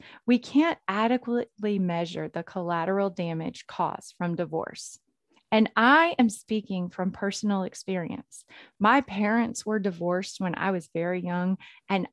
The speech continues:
I have been divorced. I understand that sometimes divorce is the best and only option available.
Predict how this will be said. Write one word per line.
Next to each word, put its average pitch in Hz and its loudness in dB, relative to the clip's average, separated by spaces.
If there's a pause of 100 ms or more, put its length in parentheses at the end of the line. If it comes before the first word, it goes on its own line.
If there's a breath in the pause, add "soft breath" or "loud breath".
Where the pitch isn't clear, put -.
I 240 6
have 196 -4
been 190 0
divorced. 170 -6 (420 soft breath)
I 247 2
understand 208 0 (280 soft breath)
that 190 2
sometimes 240 4
divorce 185 -4 (280)
is 220 4
the 196 4
best 170 0
and 190 -4 (140)
only 247 6 (100)
option - -4 (280)
available. 175 0